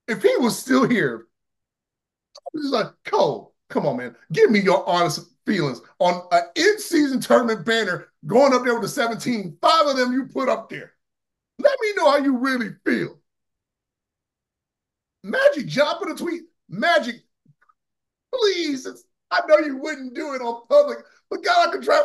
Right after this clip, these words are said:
if I could trap Magic Johnson in a room, please tell me how you feel about this." <laughs> And I'm trying for the life of me.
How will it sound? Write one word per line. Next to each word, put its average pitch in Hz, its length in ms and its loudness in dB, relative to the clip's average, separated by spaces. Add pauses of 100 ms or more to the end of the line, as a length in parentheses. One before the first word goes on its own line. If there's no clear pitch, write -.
(100)
if 285 140 -8
I 370 180 -2
could - 140 -10
trap 294 240 2
Magic 262 260 -4
Johnson 262 380 -4
in 214 80 -2
a 202 40 0
room, 220 380 -2 (420)
please 427 320 4
tell 605 160 4
me 285 100 0
how 277 60 4
you 240 140 0
feel 220 220 -2
about 180 320 0
this." 196 380 0 (760)
<laughs> 208 60 -2 (840)
And 285 80 -2
I'm 349 200 0
trying 208 640 -2
for 220 120 -4
the 185 60 -4
life 170 380 0
of 143 80 -8
me. 123 140 -8